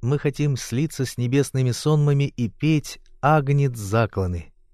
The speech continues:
принимая силу и честь, и славу, и богатство, и премудрость, и крепость. Отреагировать на это можно только одним способом — сказав: "Когда б я целым миром обладал, то дар мой был бы слишком мал".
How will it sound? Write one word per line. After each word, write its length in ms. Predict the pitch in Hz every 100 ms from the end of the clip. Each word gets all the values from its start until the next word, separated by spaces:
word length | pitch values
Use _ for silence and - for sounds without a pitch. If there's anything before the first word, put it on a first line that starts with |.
| _ -
принимая 460 | 123 123 139 143 117
силу 400 | - - 165 147
и 220 | - 113
честь, 460 | 98 - 151 135 - -
и 80 |
славу, 460 | 127 - 131 156 143
и 140 | -
богатство, 640 | 131 123 117 160 147 - 143
и 220 | - 135
премудрость, 960 | 123 117 113 147 143 127 131 - - -
и 120 | 117
крепость. 720 | 113 - 107 95 - 78 - - _ _ _ _ _ _ _ _
Отреагировать 680 | 123 123 120 139 165 156 151
на 60 |
это 220 | 143 151 147
можно 280 | 151 139
только 460 | 139 - 165 156 160
одним 420 | - 131 127 143
способом — 680 | 123 - 131 113 92 87 82 _ _ _ _ -
сказав: 600 | - 107 98 139 147 - _ _
"Когда 440 | - 107 98 156
б 40 | 170
я 180 | 143 151
целым 500 | 147 - 135 139 131
миром 420 | 107 113 120 117 -
обладал, 640 | 104 92 92 117 139 131 - _ _
то 120 | -
дар 360 | 107 98 156 160
мой 180 | 147 139
был 320 | 98 135 139
бы 260 | 117 123 120
слишком 640 | - - 98 95 - 104
мал". 480 | 98 92 92 87 85